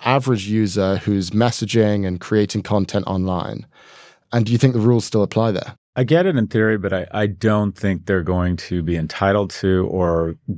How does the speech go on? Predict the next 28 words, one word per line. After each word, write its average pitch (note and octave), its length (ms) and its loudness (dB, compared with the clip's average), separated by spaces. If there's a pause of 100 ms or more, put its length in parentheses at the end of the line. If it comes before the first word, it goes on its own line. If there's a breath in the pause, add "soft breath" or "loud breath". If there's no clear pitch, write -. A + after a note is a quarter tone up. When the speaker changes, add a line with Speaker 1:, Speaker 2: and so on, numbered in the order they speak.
Speaker 2:
get F2 340 0
payment, F2 580 2
and F#2 160 2
nor F#2 260 4
do F2+ 140 2
I E2+ 80 0
think F2+ 220 -4
that'll F2 260 0
stop F2 460 -2
them D#2+ 420 -4
from F2 200 -2
continuing F2 480 0
to E2 40 -2
post. E2 280 -4
When B2 100 6
you F#3 80 6
post D3 240 0
content G2+ 400 0
on E2+ 140 -2
Reddit, F#2+ 360 0 (880 loud breath)
implicit D#3 460 2
in C#3+ 120 4
that G#2 140 4
is F#2+ 120 2
an F2+ 120 -2
exchange F2+ 380 -4
of D#2+ 80 -6
value. B1 420 -4